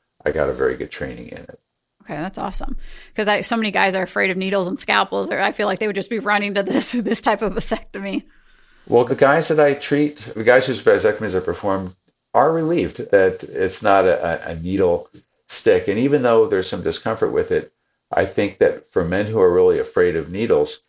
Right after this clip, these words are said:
Speaker 1: even though it's not painless, it's less anxiety provoking 'cause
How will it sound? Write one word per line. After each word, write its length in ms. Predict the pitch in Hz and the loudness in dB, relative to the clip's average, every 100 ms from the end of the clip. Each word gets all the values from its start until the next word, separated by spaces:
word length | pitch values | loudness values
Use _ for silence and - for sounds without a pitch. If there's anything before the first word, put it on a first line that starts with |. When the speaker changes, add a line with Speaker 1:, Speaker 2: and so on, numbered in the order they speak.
| _ _ _ _ | _ _ _ _
Speaker 1:
even 300 | 95 85 90 | -6 -6 -4
though 260 | 85 85 78 | 0 2 0
it's 220 | 76 - | -4 -6
not 220 | 69 - | -6 -2
painless, 560 | 135 151 113 87 - - _ _ | -2 0 0 0 -2 -12 _ _
it's 360 | 82 - - _ - | -12 -10 -12 _ -8
less 580 | 85 92 95 - - _ - | 0 2 2 0 -6 _ -12
anxiety 720 | 85 80 78 87 92 90 90 | -10 -6 0 2 2 2 -2
provoking 600 | - 85 90 101 85 73 | -4 -2 0 0 -2 -10
'cause 360 | - 80 78 | -8 -6 -6